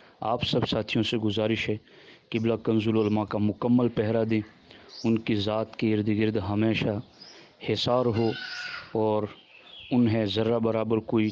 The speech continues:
तकलीफ़ न पहुँचे और इनकी हिफाजत कीजिए। ये अहले सुन्नत का बड़ा सरमाया है।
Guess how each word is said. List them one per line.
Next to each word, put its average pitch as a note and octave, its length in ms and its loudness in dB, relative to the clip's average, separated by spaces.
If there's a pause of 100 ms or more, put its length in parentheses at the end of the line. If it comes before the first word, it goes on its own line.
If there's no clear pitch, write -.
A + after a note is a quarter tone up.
(120)
तकलीफ़ A#2+ 420 2
न A2 120 2
पहुँचे G#2 400 -2 (600)
और G2+ 180 -2
इनकी G#2+ 300 0 (220)
हिफाजत A2+ 460 -2
कीजिए। A2 340 0
ये G#2+ 140 2
अहले G#2 220 0
सुन्नत A2 400 0
का A#2 120 -6
बड़ा A2 240 0
सरमाया A2 420 0
है। G#2 160 -4